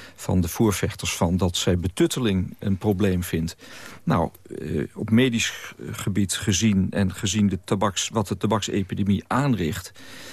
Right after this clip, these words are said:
eh, is, is dat toch wel erg bagatelliseren van het probleem. En, ehm, dat is een beetje haar politiek geweest. En dat was ook de angst dat toen zij als minister aantrad dat het zou gebeuren. Hetgeen ook gebeurd is. Hè. Er is van alles gebeurd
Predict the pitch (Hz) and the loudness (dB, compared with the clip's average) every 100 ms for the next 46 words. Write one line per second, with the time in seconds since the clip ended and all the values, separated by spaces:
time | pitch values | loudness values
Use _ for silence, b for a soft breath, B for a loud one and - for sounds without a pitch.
0 | B B - 101 92 92 92 - - - | B B 0 4 6 6 4 0 -2 0
1 | 104 - 90 - 92 95 - 143 139 135 | 0 0 -2 -2 0 0 2 2 2 2
2 | 123 123 123 117 123 113 104 110 110 - | 0 0 2 2 4 2 2 0 -2 0
3 | 110 98 107 95 98 B B B B B | -2 2 4 4 0 B B B B B
4 | - 104 98 104 - 117 101 101 98 - | 0 4 6 4 2 0 0 0 -2 -6
5 | - - 113 123 120 110 113 117 110 107 | -10 -10 -2 -2 2 2 4 4 4 2
6 | 98 120 104 - _ - 107 - 170 - | 2 2 0 -6 _ -2 0 0 -2 0
7 | 101 98 110 120 127 117 101 95 - 117 | 2 2 2 0 2 0 0 0 2 2
8 | 98 - - B B B B - 110 101 | 2 -2 -8 B B B B -2 -2 0
9 | - - 110 110 110 - 110 98 120 127 | -4 0 2 2 2 2 2 2 0 0
10 | 123 101 117 104 - 95 90 104 143 117 | 2 2 0 0 0 0 -2 0 0 0
11 | 87 147 - 135 107 - 101 95 175 - | -2 -2 2 2 2 -2 -8 -2 -2 0
12 | 95 - - - 107 - - - 139 107 | 0 0 -4 -2 -2 0 0 2 2 2
13 | - 98 120 110 | -2 0 2 2